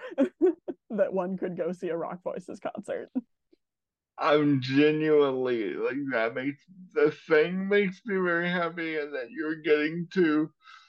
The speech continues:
Speaker 2: exercise your authentic voice through that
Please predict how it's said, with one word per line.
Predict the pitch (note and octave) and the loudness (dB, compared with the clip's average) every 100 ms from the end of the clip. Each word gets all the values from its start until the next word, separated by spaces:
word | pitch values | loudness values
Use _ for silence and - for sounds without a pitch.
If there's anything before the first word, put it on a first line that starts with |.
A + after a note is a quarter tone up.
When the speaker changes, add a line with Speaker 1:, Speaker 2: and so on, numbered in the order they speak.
| _ _ - | _ _ -2
Speaker 2:
exercise | B2 D#3 - E3+ C#3+ E3+ D#3 D#3 D3 | 0 0 0 -2 0 4 4 4 0
your | D3 D3 C#3+ | -4 -2 -2
authentic | D3+ E3 D#3+ D#3+ B2+ A#2+ D#3 | -4 -8 -14 -16 -20 -18 -6
voice | D#3 D#3+ E3 - - | 0 2 0 -4 -12
through | E3+ E3+ F3 | -4 -2 2
that | E3+ C#3 | 2 2